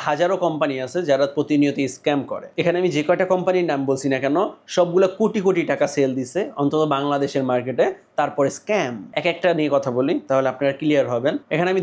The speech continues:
দুইটা নাম অ্যাড করছি অনেক আগের, একটা হচ্ছে এসপিসি আর একটা রিং আইডি। এই দুইটা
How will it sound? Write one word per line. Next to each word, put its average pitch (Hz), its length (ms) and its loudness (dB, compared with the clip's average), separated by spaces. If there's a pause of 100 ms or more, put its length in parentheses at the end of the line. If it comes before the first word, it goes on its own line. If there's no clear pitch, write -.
দুইটা 156 240 2
নাম 180 140 2
অ্যাড 160 200 0
করছি 156 180 0 (100)
অনেক 139 120 0 (120)
আগের, 151 200 0 (300)
একটা 135 140 -2
হচ্ছে 147 160 -2 (120)
এসপিসি 151 460 -2 (120)
আর 143 120 0
একটা 151 120 0 (140)
রিং 151 120 4 (100)
আইডি। 127 180 0 (420)
এই 160 60 2 (120)
দুইটা 190 240 4